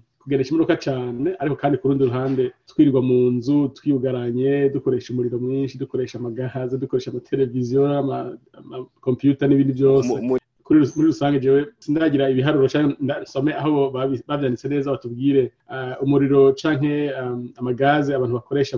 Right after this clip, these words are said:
Speaker 1: iyo ba-, babugaranye mu nzu, tugereranye n'ama-, na, na peteroli abantu bakoresha bariko batwara imiduga bagenda ku kazi, turabe aho bi-, aho ari vyinshi, mugabo niyo usanga hariho itandukaniro, niho usanga ari rinini cane. Niyo mpamvu nibaza ko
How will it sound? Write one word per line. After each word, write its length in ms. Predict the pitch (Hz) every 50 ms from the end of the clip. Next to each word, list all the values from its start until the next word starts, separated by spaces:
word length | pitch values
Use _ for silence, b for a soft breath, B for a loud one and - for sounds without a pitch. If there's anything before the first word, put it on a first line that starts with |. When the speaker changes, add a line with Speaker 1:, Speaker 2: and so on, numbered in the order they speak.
| 120 - _ -
Speaker 1:
iyo 140 | 135 143 143
ba-, 300 | 135 127 127 127 127 - - _ _ _ _ -
babugaranye 560 | 123 123 120 143 160 151 139 135 127 120 123 120
mu 160 | 120 120 120 120 120
nzu, 200 | 120 113 120 123
tugereranye 640 | - _ - 131 127 127 135 143 156 147 135 135
n'ama-, 240 | 139 143 143 139 135
na, 140 | 131 135 127 - -
na 100 | 131 127
peteroli 460 | - - 135 127 - - 139 147 147
abantu 180 | 135 131 120 123 123
bakoresha 360 | - - 135 139 131 - 135
bariko 180 | 139 139 - 123
batwara 240 | - _ - 139 123
imiduga 260 | 120 120 131 139 139
bagenda 240 | 139 135 131 120 120
ku 80 | 117
kazi, 400 | - _ - 120 113 113 127 202 311 - _ _ _
turabe 460 | - 131 131 127 123 131 139 147 190 262 - - _ _ _ _ _ _ _ -
aho 140 | - 120 151
bi-, 180 | 143 147 143 - - - -
aho 140 | - 131 156
ari 100 | 151 156
vyinshi, 720 | 147 127 123 127 139 147 156 165 165 165 - - - - _ _ _ _ -
mugabo 260 | 135 127 147 147 143 139 135 123 - - - _ _ 127
niyo 220 | 143 147 156 147
usanga 240 | 131 - 139 139 143
hariho 260 | 143 139 139 135 143 131
itandukaniro, 720 | 135 139 127 - - 143 135 123 123 - 123 117 127 127
niho 180 | 127 127 131 123
usanga 220 | 120 - 120 120
ari 80 | 131 131
rinini 200 | 131 131 131 120
cane. 460 | - - 120 113 110 113 92 95 - 240 - _ _ _ _ _ _ _ -
Niyo 220 | - 127 139 143 139
mpamvu 300 | 131 135 139 135 127 120
nibaza 280 | 127 135 131 131 135
ko 280 | - - 131 127 123